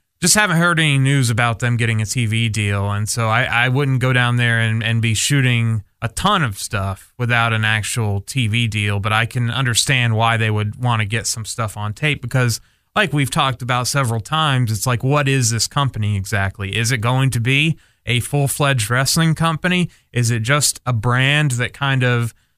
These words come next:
floats about all these other promotions, or what is it gonna be? And so hopefully this starts to get the ball rolling and showing us the direction that this company is going to go in. I mean, now we're two years into,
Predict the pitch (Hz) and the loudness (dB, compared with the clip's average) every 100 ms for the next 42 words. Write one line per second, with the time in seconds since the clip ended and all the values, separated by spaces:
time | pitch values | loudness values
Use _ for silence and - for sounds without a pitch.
0 | _ - - 147 151 143 - 147 117 131 | _ -10 0 2 2 0 0 0 2 4
1 | 143 - 135 135 127 117 135 147 - 165 | 2 2 0 2 2 2 2 0 0 0
2 | 170 175 - 185 185 165 139 135 156 160 | 2 2 2 2 2 4 2 2 2 2
3 | 135 139 139 127 113 147 160 123 123 120 | 0 -2 -2 -2 0 2 2 2 2 0
4 | - 123 120 117 110 _ _ _ _ _ | 0 -2 -2 -2 -6 _ _ _ _ _
5 | _ - 190 190 175 151 143 165 - 165 | _ -2 0 0 2 2 2 2 2 2
6 | 156 147 - - 143 135 131 123 _ _ | 2 2 -2 -2 0 2 0 -2 _ _
7 | _ 165 147 135 147 143 131 139 147 127 | _ -2 0 2 2 2 2 2 2 2
8 | 113 113 117 - 139 131 127 120 - 113 | 2 0 0 0 2 2 0 0 -2 -2
9 | 117 131 131 - 120 113 107 120 110 - | 0 2 0 -2 -2 -2 -2 -4 -4 -2
10 | 123 107 107 107 101 98 - 107 101 107 | -2 -2 -2 -2 -2 -4 -2 -2 -2 -2
11 | 135 139 110 104 107 107 110 127 147 139 | 0 2 0 0 0 0 0 2 2 0
12 | 131 - 160 131 123 113 131 139 131 120 | -2 0 2 2 2 2 2 2 2 0
13 | 107 | 0